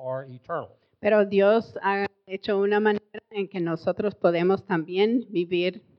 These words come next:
Speaker 2: en la vida, la vida eterna.
Speaker 1: So with sin came death.
Speaker 2: Y con el pecado llegó la muerte.
Speaker 1: Death is like this barrier that was out there in front of man.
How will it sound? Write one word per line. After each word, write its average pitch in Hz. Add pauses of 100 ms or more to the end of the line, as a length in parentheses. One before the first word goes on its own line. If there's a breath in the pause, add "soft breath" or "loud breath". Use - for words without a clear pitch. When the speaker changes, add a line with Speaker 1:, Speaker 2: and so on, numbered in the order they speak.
Speaker 2:
en 170
la 156
vida, 156
la 160
vida 160
eterna. 151 (160)
Speaker 1:
So 151
with 143
sin 196
came 170
death. 147 (880)
Speaker 2:
Y 247
con 214
el 202
pecado 262 (200)
llegó 190
la 165
muerte. 262 (240)
Speaker 1:
Death 180
is 151
like 160
this 175 (100)
barrier 131 (540)
that 139
was 123
out 160
there 156
in 147
front 151
of 147
man. 135